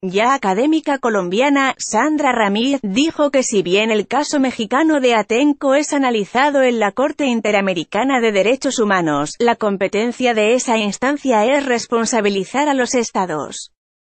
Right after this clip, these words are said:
por no cumplir al principio de diligencia en casos de violaciones graves a los derechos humanos, mientras la Corte Penal responsabiliza a individuos por crímenes de lesa humanidad, genocidio, guerra o agresión.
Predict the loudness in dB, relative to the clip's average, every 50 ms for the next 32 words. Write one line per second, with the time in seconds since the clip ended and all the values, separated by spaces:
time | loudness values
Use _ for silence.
0 | _ _ _ _ _ _ _ -2 -2 0 0 0 0 -2 -2 0 0 -2 0 0
1 | -2 -2 0 0 0 -2 -2 0 0 0 0 0 0 -2 -4 -2 0 0 0 2
2 | 2 2 0 0 0 -2 -4 -4 -2 0 0 -2 -2 0 0 2 2 2 0 0
3 | 0 0 -2 -2 0 -2 -2 0 0 0 0 2 2 2 2 0 -2 -2 -2 0
4 | 0 0 0 0 0 0 0 0 0 -2 -2 -2 0 0 0 0 2 2 2 2
5 | 2 0 0 -2 -4 -2 0 0 2 2 0 2 0 0 0 -2 -4 -4 -2 -2
6 | 0 0 0 0 0 0 0 0 0 0 -2 -2 -2 -2 0 0 -2 -2 0 -2
7 | -2 -2 0 -2 0 0 0 0 2 0 0 -2 -2 -2 -2 -2 -2 0 0 0
8 | 0 0 0 0 -2 -2 -2 -2 0 2 2 2 2 0 0 0 -2 -2 0 -2
9 | -2 -2 0 0 0 0 -2 -2 -4 -4 -4 -4 -4 -4 -2 -2 0 2 2 2
10 | 2 2 2 0 0 0 0 0 2 2 0 0 -2 -2 0 2 2 2 2 2
11 | 2 0 2 2 2 4 4 2 0 -4 _ -6 -2 -2 0 0 0 -2 0 -2
12 | -2 0 0 0 2 2 2 0 -2 -4 _ -4 -2 0 0 0 0 0 0 0
13 | 0 0 2 2 0 0 0 0 0 0 2 0 0 -4 -6 -10 -12